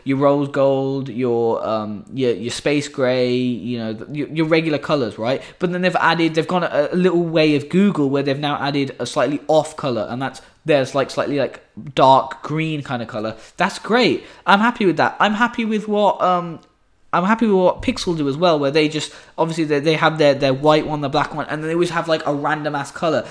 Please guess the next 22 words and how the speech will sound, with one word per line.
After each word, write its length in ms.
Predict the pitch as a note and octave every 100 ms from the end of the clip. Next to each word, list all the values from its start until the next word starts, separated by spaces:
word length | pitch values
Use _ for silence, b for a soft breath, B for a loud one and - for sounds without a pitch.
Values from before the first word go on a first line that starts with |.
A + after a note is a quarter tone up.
| -
They've 100 | D#3
got 140 | D#3+
a 40 | D3+
purple 380 | F#3 E3+ E3
one, 220 | C#3+ A#2+ A#2
there 100 | C3
was 320 | C#3+ C#3+ D3
a 60 |
green 320 | D3 F3 F#3 E3
one 120 | C3+
at 80 | A2+
one 140 | B2
point, 320 | A#2+ A#2 A2
and, 180 | F2+ A#2+ B B _
you 100 | D3
know, 220 | C#3 B2+
it 100 | D#3
was 180 | E3 E3+
just, 220 | F3+ -
it, 340 | C3+ - -
the, 120 | - F#3+
the, 340 | F#3 G3 E3+